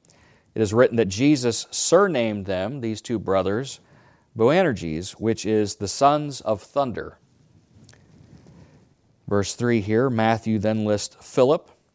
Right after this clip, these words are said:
Um, the Apostle John tells us in John one forty-four, "Now Philip wa-,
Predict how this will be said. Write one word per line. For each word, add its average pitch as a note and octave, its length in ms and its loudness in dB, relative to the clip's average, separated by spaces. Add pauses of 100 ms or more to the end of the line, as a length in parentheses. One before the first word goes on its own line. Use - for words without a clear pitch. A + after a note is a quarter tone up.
(640)
Um, D#2 440 -8 (1160)
the G#2 80 -4
Apostle A2 440 0
John A#2 420 4
tells A2+ 340 4
us A#2 260 0
in G#2+ 80 -8
John G#2 300 -2
one G#2+ 160 -4
forty-four, G#2+ 800 -6
"Now G#2 180 -2
Philip B2 420 0
wa-, G#2+ 260 -6